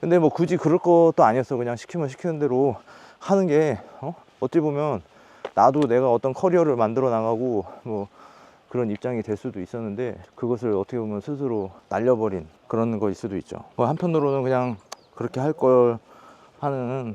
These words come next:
그런 좀 철지난 후에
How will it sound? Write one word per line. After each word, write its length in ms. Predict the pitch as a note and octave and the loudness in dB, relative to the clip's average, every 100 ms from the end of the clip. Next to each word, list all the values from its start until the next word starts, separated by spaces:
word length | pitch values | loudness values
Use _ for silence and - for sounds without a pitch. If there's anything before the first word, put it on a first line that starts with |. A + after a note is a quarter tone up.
| - | -12
그런 400 | - A2+ A2 G#2 G2 | -4 -2 -2 -4 -6
좀 360 | A#2+ A2 G2 F2+ - - _ _ _ _ - | -6 -6 -8 -12 -20 -20 _ _ _ _ -6
철지난 600 | - D#3+ C#3 C3 A#2 G2+ | 0 0 0 -2 -2 -4
후에 280 | G#2 A#2+ | 0 -2